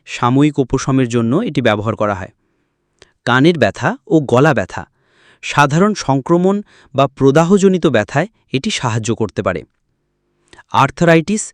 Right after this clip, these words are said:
বা বাতের ব্যথা, বাত বা জয়েন্টের ব্যথার সাময়িক উপশমেও এটি কার্যকর। ঋতুস্রাবের ব্যথা, অনেক মাড়ির ঋতুস্রাবকালীন ব্যথা কমাতে এটি সহায়ক।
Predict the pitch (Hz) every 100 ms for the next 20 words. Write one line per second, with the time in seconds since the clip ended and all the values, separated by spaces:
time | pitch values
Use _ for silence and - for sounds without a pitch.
0 | _ _ - 127 107 123 185 156 104 -
1 | 80 _ _ _ _ _ _ 110 123 139
2 | 170 151 151 120 123 123 147 175 117 107
3 | 160 - - 113 135 196 - 131 123 -
4 | 123 180 135 - 240 _ - 110 107 -
5 | 71 - _ _ _ _ _ _ _ _
6 | - 117 143 175 - 170 160 123 104 -
7 | - _ _ _ - - 131 196 - 190
8 | 180 190 143 135 151 - 160 - 175 160
9 | 120 - 147 123 107 147 131 156 269 _
10 | - - 120 104 78